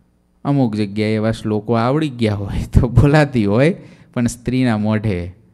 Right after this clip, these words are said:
એ સારું ના લાગે, પુરુષના મોઢે સારું ના લાગે. શ્રીજી મહારાજે તો ના જ પાડી છે કે પુરુષે ના બોલવી ને સ્ત્રીએ ના બોલવી.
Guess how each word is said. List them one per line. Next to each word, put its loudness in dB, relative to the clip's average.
એ -4
સારું -2
ના 0
લાગે, -2
પુરુષના 2
મોઢે 2
સારું 2
ના 0
લાગે. 0
શ્રીજી -2
મહારાજે 0
તો 0
ના 0
જ -2
પાડી -4
છે -12
કે -2
પુરુષે 0
ના 0
બોલવી 0
ને -4
સ્ત્રીએ -4
ના -4
બોલવી. -6